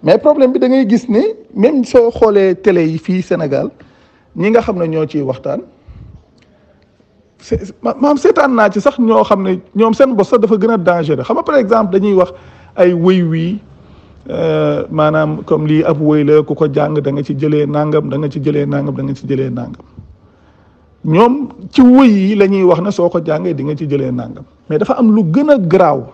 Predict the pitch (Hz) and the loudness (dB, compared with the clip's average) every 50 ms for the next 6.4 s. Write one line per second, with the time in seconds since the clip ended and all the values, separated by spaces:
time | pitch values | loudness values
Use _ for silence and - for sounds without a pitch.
0 | _ - - - - - - 202 185 180 - - - 202 202 185 - 214 - - | _ 0 2 2 2 4 2 0 0 0 -2 0 0 0 0 0 -2 -4 -2 0
1 | 233 220 208 185 185 180 170 165 - - - 170 143 139 131 135 147 170 165 147 | 2 4 4 2 2 -2 -2 -4 -4 -4 -6 -4 -4 -2 -2 -2 -2 -2 -2 -2
2 | 143 147 160 165 156 151 143 139 - 147 127 113 117 - - - - _ _ - | -2 0 0 0 -2 -2 -4 -2 -2 -2 -4 -4 -6 -10 -14 -20 -20 _ _ -20
3 | _ _ _ _ _ _ _ _ _ _ _ _ _ _ _ _ - - 175 180 | _ _ _ _ _ _ _ _ _ _ _ _ _ _ _ _ -2 0 0 2
4 | 180 175 165 151 147 151 147 147 156 190 202 165 160 160 156 156 147 - - 156 | 2 0 0 -2 -4 -2 -2 0 0 2 2 2 2 2 2 0 -2 -2 -6 0
5 | - 160 151 143 139 - 196 - - - 349 - 127 113 - - - - 156 143 | 0 2 2 2 0 -2 -4 -2 -2 -2 -2 0 -2 -2 -6 -8 -4 -2 -2 -2
6 | 135 127 - - - - - | -2 -2 -6 -10 -10 -10 -12